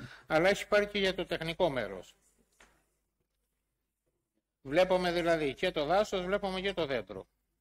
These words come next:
Τώρα, τη μελέτη που μας ήρθε, που διάβασα, τα έλαβε όλη υπόψη τους.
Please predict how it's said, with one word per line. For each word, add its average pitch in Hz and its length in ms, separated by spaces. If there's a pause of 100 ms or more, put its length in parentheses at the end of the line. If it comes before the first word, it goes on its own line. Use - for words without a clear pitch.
(1400)
Τώρα, 165 380 (880)
τη 147 100
μελέτη 196 540
που 185 120 (400)
μας 123 280
ήρθε, 170 300
που 156 160
διάβασα, 156 800 (100)
τα 185 140
έλαβε 226 300
όλη 233 240
υπόψη - 440
τους. - 220